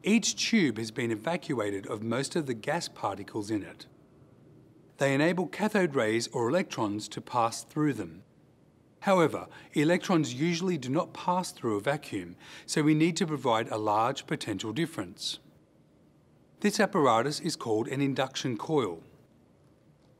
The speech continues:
It's essentially a step-up transformer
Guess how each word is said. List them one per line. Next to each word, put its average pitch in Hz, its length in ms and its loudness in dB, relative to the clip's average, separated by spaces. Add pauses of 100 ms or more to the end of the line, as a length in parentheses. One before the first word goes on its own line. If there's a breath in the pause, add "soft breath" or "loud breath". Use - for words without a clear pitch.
(180)
It's 196 140 2
essentially 208 520 2
a 135 80 -4
step-up - 480 -2
transformer 127 760 0